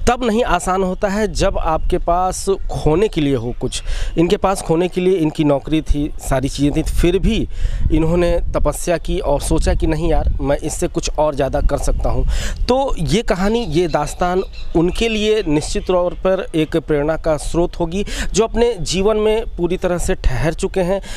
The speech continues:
जो जैसे चल रहा है वैसे चलने दें, इस तरह की नीतियों पे चल रहे हैं, इस तरह का अपना mindset कर चुके हैं। तो अगर जो युवा हमारे इस channel के माध्यम से या विशाल की story के माध्यम से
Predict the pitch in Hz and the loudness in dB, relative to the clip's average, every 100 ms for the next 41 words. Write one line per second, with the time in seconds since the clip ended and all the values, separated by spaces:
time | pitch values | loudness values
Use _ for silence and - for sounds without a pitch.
0 | - 131 208 247 220 240 - 220 208 196 | -6 0 0 2 0 -2 0 0 0 -2
1 | 208 185 151 156 180 - 170 185 170 165 | -2 0 -2 -2 -2 0 2 2 2 0
2 | 165 - - - 180 - 202 202 - 208 | 0 -6 -8 -4 0 2 2 0 -2 -2
3 | 220 - - 143 156 175 202 208 202 190 | -4 -8 -4 2 2 2 0 0 0 0
4 | 180 180 180 185 196 - 175 170 151 165 | 0 0 0 -2 -2 -4 0 0 0 -2
5 | 151 156 143 143 156 - 214 - 156 160 | 0 0 0 2 0 0 -2 -2 -4 -4
6 | - 175 220 - - - - - 247 277 | -2 0 -2 -4 -8 -10 -10 0 2 2
7 | - - - - - 175 190 254 - - | 0 -2 0 0 0 0 2 2 0 -4
8 | - 151 185 214 208 208 - - 175 143 | -8 0 2 2 0 -4 -10 -8 -2 2
9 | 196 196 151 165 165 185 190 - 170 - | 2 0 0 0 0 0 -2 -4 -4 -2
10 | 165 190 185 165 156 165 165 175 170 151 | 0 0 -2 -2 0 -2 -4 -2 0 0
11 | 135 151 160 165 147 147 156 160 143 135 | -2 -2 -2 -2 -2 0 0 0 -2 -2
12 | 175 156 175 | -4 -2 -2